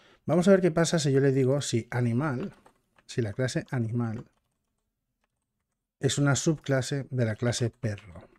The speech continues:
Guardamos y ejecutamos y fíjate que nos dice que falso, que no. Que la clase animal es una clase padre. No es, no, no es subclase de perro, ¿de acuerdo? Entonces,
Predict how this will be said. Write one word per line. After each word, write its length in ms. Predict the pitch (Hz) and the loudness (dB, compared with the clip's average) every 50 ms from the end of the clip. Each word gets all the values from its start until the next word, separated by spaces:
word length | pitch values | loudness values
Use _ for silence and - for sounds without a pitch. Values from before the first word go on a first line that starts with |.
| _ _ _ _ _ _ _ _ _ _ _ _ _ _ _ | _ _ _ _ _ _ _ _ _ _ _ _ _ _ _
Guardamos 480 | - - - 104 120 135 151 156 147 156 | -20 -16 -10 -6 -4 -2 -2 -2 -4 -4
y 40 | |
ejecutamos 600 | 143 - 156 147 151 135 - 123 123 123 120 - _ _ - - - _ _ _ | -6 -6 -6 -6 -4 -4 -2 -2 -2 -2 -4 -6 _ _ -20 -20 -20 _ _ _
y 80 | 117 117 | -6 -2
fíjate 280 | 139 135 135 131 143 | 0 0 0 0 0
que 80 | 131 127 | 0 0
nos 140 | 120 113 113 | 0 0 -2
dice 200 | 120 117 139 123 | -2 -4 -2 -4
que 120 | 117 110 | -4 -8
falso, 500 | - - 123 113 107 98 - - - 104 | -2 -2 -2 -2 -2 -4 -8 -12 -14 -8
que 120 | - 120 113 | -6 -4 -4
no. 240 | 117 110 98 - _ _ _ _ _ _ _ _ _ _ _ _ _ _ _ _ _ _ _ _ _ _ _ _ | -4 -4 -6 -10 _ _ _ _ _ _ _ _ _ _ _ _ _ _ _ _ _ _ _ _ _ _ _ _
Que 100 | - 131 | -2 -2
la 120 | 117 104 110 | -2 0 -2
clase 260 | - 117 113 - 127 | -4 -4 -2 0 0
animal 340 | 123 131 139 135 139 156 - _ - - _ _ - | 0 0 0 0 -2 -4 -8 _ -20 -20 _ _ -12
es 120 | - 92 | -6 -4
una 120 | 127 120 | -4 -2
clase 280 | - - 117 - - 123 | -2 -2 -2 -2 -2 -4
padre. 460 | - - 110 101 104 - 98 101 - - | -2 -2 -6 -6 -6 -10 -14 -14 -12 -6
No 200 | - 123 123 127 | -2 0 2 2
es, 180 | 135 127 - - - | 2 0 -2 -6 -4
no, 560 | 160 135 131 135 156 156 135 131 214 - - _ | 0 2 2 4 4 2 0 -2 -4 -8 -8 _
no 280 | 127 117 120 120 120 127 | -2 2 2 4 4 2
es 120 | 151 151 | 2 -2
subclase 840 | - - - - 117 107 - - - 120 110 113 - 135 127 120 - | -6 -12 -8 -8 -8 -8 -4 -2 -2 -2 -2 -2 -6 -8 -8 -8 -8
de 200 | 120 117 117 110 | -6 -4 -4 -4
perro, 420 | - - 104 95 101 - - - _ _ _ _ _ _ _ _ _ | -4 -6 -8 -8 -8 -12 -18 -20 _ _ _ _ _ _ _ _ _
¿de 80 | 101 | -12
acuerdo? 400 | 95 - - 113 113 117 156 214 - _ _ _ _ | -12 -8 -6 -6 -6 -6 -8 -10 -12 _ _ _ _
Entonces, 440 | _ - 107 104 - 139 143 - | _ -8 -8 -6 -4 -6 -8 -8